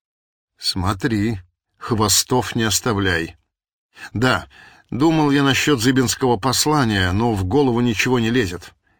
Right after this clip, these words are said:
Нет у нас двадцать пятого канала. И ни одна телестудия у нас под номером двадцать пять не располагается ни на одной улице».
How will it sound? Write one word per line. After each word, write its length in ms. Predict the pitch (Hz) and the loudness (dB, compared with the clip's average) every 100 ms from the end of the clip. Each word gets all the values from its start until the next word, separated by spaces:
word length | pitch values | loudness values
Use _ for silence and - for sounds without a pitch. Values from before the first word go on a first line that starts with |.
| _ | _
Нет 240 | 120 160 120 | -2 0 0
у 80 | 107 | 0
нас 160 | 101 | -2
двадцать 460 | 92 107 95 101 90 | -2 -2 -4 -6 -4
пятого 380 | 120 92 95 90 | -4 -2 -4 -6
канала. 500 | 110 92 76 76 - _ _ _ _ _ | -4 -4 -6 -10 -20 _ _ _ _ _
И 100 | 117 | 0
ни 80 | 123 | 2
одна 280 | 131 147 160 | 2 0 0
телестудия 680 | 165 143 - - 127 107 | 2 2 0 0 0 0
у 40 | 117 | 0
нас 220 | 120 101 | 0 -2
под 220 | - 107 | -2 -2
номером 440 | 117 113 104 101 90 | -2 -2 -2 -2 -2
двадцать 520 | 120 104 - 92 - | -2 -2 -6 -8 -6
пять 320 | 170 151 - _ _ _ | -4 -4 -8 _ _ _
не 160 | 110 123 | -2 0
располагается 920 | 139 - 120 104 92 98 95 90 113 | 0 -2 -2 -2 0 -2 -2 -2 -2
ни 100 | 120 | 0
на 160 | 156 107 | 0 0
одной 340 | 87 107 120 - | -2 -4 -4 -6
улице». 580 | 110 92 87 - 85 | -6 -4 -4 -6 -8